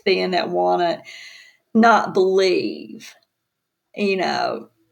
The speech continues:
And then you get your people that do believe because they were there back then.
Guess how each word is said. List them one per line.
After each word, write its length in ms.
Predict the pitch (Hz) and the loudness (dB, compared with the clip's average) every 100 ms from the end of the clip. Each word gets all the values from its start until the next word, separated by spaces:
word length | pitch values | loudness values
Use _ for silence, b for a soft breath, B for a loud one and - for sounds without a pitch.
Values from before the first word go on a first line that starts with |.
| _ _ | _ _
And 140 | 208 226 | -2 0
then 160 | 247 226 | 2 2
you 60 | |
get 200 | 214 214 | 2 0
your 80 | 196 | -2
people 320 | 220 208 202 | 0 0 0
that 260 | 175 180 160 | 0 0 0
do 200 | 190 196 | -2 0
believe 420 | 175 165 170 - | 0 0 0 -2
because 380 | 165 175 156 156 | -4 -4 -4 -2
they 160 | 160 160 | 0 0
were 240 | 160 170 | 0 -2
there 240 | 165 147 - | -2 -2 -2
back 340 | 131 - - | -2 -4 -8
then. 480 | - - - 139 | -12 -10 -10 -10